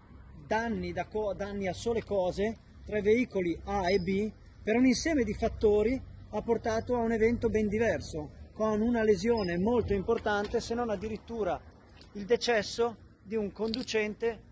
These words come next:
C, in questo caso il ciclomotore. Attenzione, distanza, precedenza,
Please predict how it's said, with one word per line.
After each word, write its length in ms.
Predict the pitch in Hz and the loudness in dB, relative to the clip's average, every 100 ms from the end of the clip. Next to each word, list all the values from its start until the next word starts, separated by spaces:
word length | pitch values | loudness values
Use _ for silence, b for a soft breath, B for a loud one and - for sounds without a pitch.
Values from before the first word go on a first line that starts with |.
| - - | -20 -20
C, 120 | - | -10
in 420 | 214 175 151 202 | -8 -8 -10 -14
questo 280 | 190 208 247 | -10 -8 -8
caso 340 | 220 214 220 233 | -4 -4 -4 -6
il 80 | |
ciclomotore. 840 | - 208 214 208 - 165 156 156 - - | -10 -12 -8 -8 -6 -6 -6 -10 -14 -4
Attenzione, 960 | 202 - 240 254 - 254 254 254 240 - | -2 0 0 0 4 4 6 2 -2 -6
distanza, 840 | 214 - - 233 226 214 240 220 | -6 -4 -2 -2 -2 -2 -2 -2
precedenza, 920 | - 214 - 247 247 233 214 226 208 | -2 0 4 8 8 6 2 -2 -4